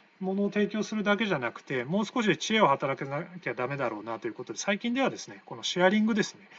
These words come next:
えっと、まあ、例えばシャシーだけを共通化して、えー、例えば日中は人を乗せて、夜はゴミ運ぶとかですね。まあ、そういうコンセプトのモビリティができないかということで、まあ、ちょっとさ、かつこれをこう自動運転でやろうということで、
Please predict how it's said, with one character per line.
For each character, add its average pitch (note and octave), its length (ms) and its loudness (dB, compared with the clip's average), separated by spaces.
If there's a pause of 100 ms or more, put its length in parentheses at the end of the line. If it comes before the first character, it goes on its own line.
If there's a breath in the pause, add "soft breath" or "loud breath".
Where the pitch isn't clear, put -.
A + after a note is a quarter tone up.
(420 loud breath)
え F3 60 -2
っ D#3 40 -4
と、 F#3 80 -4
ま E3 60 2
あ、 - 20 2
例 F3+ 80 2
え - 40 4
ば E3 60 2
シ - 100 4
ャ C4 100 6
シ C4 180 6
ー A3+ 40 2
だ G#3 120 8
け B3+ 140 2
を F3+ 100 6
共 E3 240 0
通 E3+ 240 -2
化 E3+ 160 2
し - 120 4
て、 G3+ 360 2 (460 loud breath)
え F#3 80 2
ー、 F3+ 160 4
例 A3 60 2
え G#3 40 0
ば D3+ 80 2
日 E3+ 220 4
中 B3+ 220 0
は B3+ 120 6
人 - 240 0
を A#3+ 40 2
乗 A#3+ 120 2
せ A#3 160 0
て、 A3 340 2
夜 G#3+ 220 4
は D#3+ 80 8
ゴ C3+ 140 0
ミ C#3+ 80 0
運 A#2+ 260 -2
ぶ - 80 -20
と - 80 -10
か F#2 80 -12
で F2+ 80 -16
す - 100 -14
ね。 C#3 120 -12 (320 loud breath)
ま G#3+ 60 0
あ、 - 20 0
そ C4 160 0
う C4+ 60 4
い C4+ 100 4
う C4 40 0
コ C4 160 -4
ン C4+ 60 0
セ A#3 160 0
プ - 80 -12
ト - 140 -4
の D#3+ 480 2
モ D#3+ 120 2
ビ F3 120 0
リ F3+ 80 0
テ F#3+ 100 0
ィ F#3 60 4
が F3+ 80 4
で E3+ 120 0
き F#3+ 120 0
な F3 100 2
い B2+ 60 -4
か A#2 160 -4
と A#2+ 100 -6
い A2+ 40 0
う A2 40 -6
こ A#2+ 100 -12
と A2+ 140 -10
で、 G2+ 240 -12
ま G3 140 2
あ、 F3 60 -2
ち F3 60 -6
ょ - 20 -2
っ - 20 -4
と - 180 -4
さ、 A#3 220 -4
か C4 200 4
つ A3 120 -6
こ E3+ 120 2
れ E3 80 4
を D#3+ 120 4
こ D#3+ 120 0
う - 20 0
自 C#3 140 -4
動 E3 100 2
運 F3 80 2
転 D#3 180 -2
で G#2+ 140 -10
や G2+ 100 -8
ろ G#2 100 -10
う G2+ 60 -12
と F#2 80 -12
い - 20 -8
う F#2+ 60 -14
こ - 80 -20
と - 160 -16
で、 G#2 200 -8